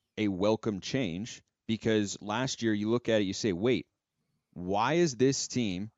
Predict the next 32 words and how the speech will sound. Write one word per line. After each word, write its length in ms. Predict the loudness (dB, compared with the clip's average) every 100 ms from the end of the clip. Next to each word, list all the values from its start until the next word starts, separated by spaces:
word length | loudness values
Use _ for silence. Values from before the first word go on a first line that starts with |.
| _
that 160 | 0 0
has 380 | 0 0 0 -2 -4
as 280 | -2 -2 0
much 300 | 0 0 -2
or 120 | -2 0
more 280 | 2 0
talent 440 | 0 -6 -4 -4 -2
than 140 | -6 -4 -4
every 320 | -2 -2 -2
conference 480 | -4 -6 -6 -6 -6
opponent 500 | -4 -2 -2 -4 0
they 160 | 2
are 100 | 2
going 280 | 0 -2 -2
to 80 | -4
play 300 | -4 -2 0
this 180 | -2 -4
season, 580 | -6 -4 -4 -6 -10 -14 _ _ _ _ _ _ -6
why 300 | 0 2 4
are 100 | 2
they 120 | 2
getting 280 | 2 0 -4
outclassed?" 520 | -4 -6 -2 0 0 0
I 80 |
don't 140 | 0 2
expect 300 | 0 -2 2
you 60 |
to 60 | 2
win 300 | 2 0 0 -4
every 320 | -6 -2 -2
single 440 | -2 -2 -2 -2 -2
game, 380 | -4 -4 -6